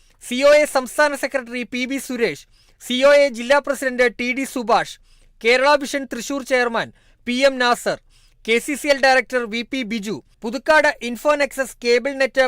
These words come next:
പ്രൈവറ്റ് ലിമിറ്റഡ് ചെയർമാൻ ആന്റോ വി മാത്യു, ഒല്ലൂർ ന്യൂ വിഷൻ കേബിൾ ടി വി നെറ്റ്വർക്ക് എം ഡി കെ ജെ ജോയി എന്നിവർ സംസാരിച്ചു. പുതിയ ഭാരവാഹികളുടെ തെരഞ്ഞെടുപ്പും ചടങ്ങിൽ നടന്നു.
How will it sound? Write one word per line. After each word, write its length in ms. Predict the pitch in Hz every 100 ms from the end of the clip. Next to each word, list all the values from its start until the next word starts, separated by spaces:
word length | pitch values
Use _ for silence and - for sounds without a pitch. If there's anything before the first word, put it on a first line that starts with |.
| -
പ്രൈവറ്റ് 340 | 220 226 254 254
ലിമിറ്റഡ് 360 | 254 254 220
ചെയർമാൻ 340 | 247 233 214 127 _ _ - 214
ആന്റോ 240 | 247 277 269
വി 80 | 262
മാത്യു, 320 | 240 233 190 127 _ _ _ -
ഒല്ലൂർ 260 | 220 262 285 247
ന്യൂ 120 | 262 269
വിഷൻ 220 | - 277 247
കേബിൾ 260 | 240 254 247
ടി 60 | 254 254
വി 60 | 254
നെറ്റ്വർക്ക് 440 | 240 254 247 247 233
എം 60 | 196
ഡി 60 | 131 _ _ -
കെ 80 | 220 226
ജെ 100 | 269 220
ജോയി 260 | 247 247 240 226
എന്നിവർ 260 | 220 233 -
സംസാരിച്ചു. 520 | 214 196 220 208 170 123 _ _ _
പുതിയ 220 | 226 233 277 233
ഭാരവാഹികളുടെ 640 | 240 254 262 240 247 240 240
തെരഞ്ഞെടുപ്പും 540 | 226 240 226 190 135 _ _ -
ചടങ്ങിൽ 320 | 226 233 247 240
നടന്നു. 280 | 226 202